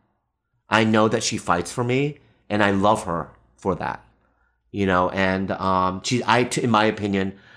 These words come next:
the best casting director in L A. Because she's not, there's no, there's not a feeling of uncomfortability when you go in there.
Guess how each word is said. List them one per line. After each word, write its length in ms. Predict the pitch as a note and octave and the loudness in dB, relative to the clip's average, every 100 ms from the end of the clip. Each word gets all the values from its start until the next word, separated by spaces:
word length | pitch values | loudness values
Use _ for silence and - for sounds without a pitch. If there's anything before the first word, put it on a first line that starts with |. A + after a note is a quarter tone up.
| _ | _
the 80 | - | -4
best 300 | A2 G2 - | 0 0 -2
casting 340 | - F#2+ - F2 | -4 -4 -2 -4
director 580 | F2 E2 - F2+ F2 - _ _ _ _ _ _ _ _ _ - | -4 -4 -6 -8 -10 -12 _ _ _ _ _ _ _ _ _ -6
in 140 | G#2 | -2
L 160 | G2 G2 | 0 0
A. 200 | G2+ D#2 - _ _ _ _ - _ _ - - | -2 -6 -16 _ _ _ _ -20 _ _ -18 -12
Because 320 | A2+ B2 A#2 | -6 -4 -4
she's 280 | - B2 A2 | -2 -2 -2
not, 420 | A2 G2+ G2+ - - - - _ - | -2 0 -2 -4 -10 -14 -14 _ -4
there's 280 | A#2 A#2+ | -2 0
no, 160 | A#2 A#2+ | 0 -2
there's 180 | A2+ A#2 | -2 0
not 100 | B2+ | -2
a 40 | |
feeling 460 | A2+ - A#2+ A#2 G#2+ | -2 -6 -2 0 0
of 480 | G2+ G2 F#2+ F#2 - _ _ _ _ A2+ | -2 0 0 -4 -10 _ _ _ _ -6
uncomfortability 840 | A2+ - G#2 G#2 G2+ G2+ G2+ F#2 | -4 -6 -6 -2 0 0 0 -2
when 120 | F2+ | -2
you 80 | F2+ | -4
go 180 | F2 E2+ | -4 -4
in 120 | F2+ | -4
there. 320 | G#2+ A#2 B2+ | -6 -6 -8